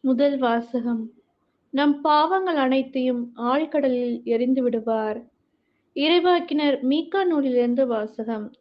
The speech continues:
அதிகாரம் ஏழு, இறை வசனங்கள் பதினான்கு, பதினைந்து, பதினெட்டு முதல் இருபது. ஆண்டவரே, உமது உரிமை சொத்தாயிருக்கும் மந்தையாகிய உம்முடைய மக்களை உமது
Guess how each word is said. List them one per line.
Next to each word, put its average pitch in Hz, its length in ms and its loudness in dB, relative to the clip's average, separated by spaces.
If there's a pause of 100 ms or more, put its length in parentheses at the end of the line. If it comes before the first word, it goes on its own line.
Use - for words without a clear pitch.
(280)
அதிகாரம் 240 600 -2
ஏழு, 233 460 0 (380)
இறை 269 220 4
வசனங்கள் 269 600 0
பதினான்கு, 247 560 -2
பதினைந்து, 240 760 -2 (360)
பதினெட்டு 277 500 2
முதல் 269 340 2
இருபது. 226 480 0 (840)
ஆண்டவரே, 285 680 4 (480)
உமது 302 360 0
உரிமை 359 440 0
சொத்தாயிருக்கும் 269 880 0 (220)
மந்தையாகிய 269 840 2 (640)
உம்முடைய 302 300 2
மக்களை 285 760 2 (100)
உமது 262 380 0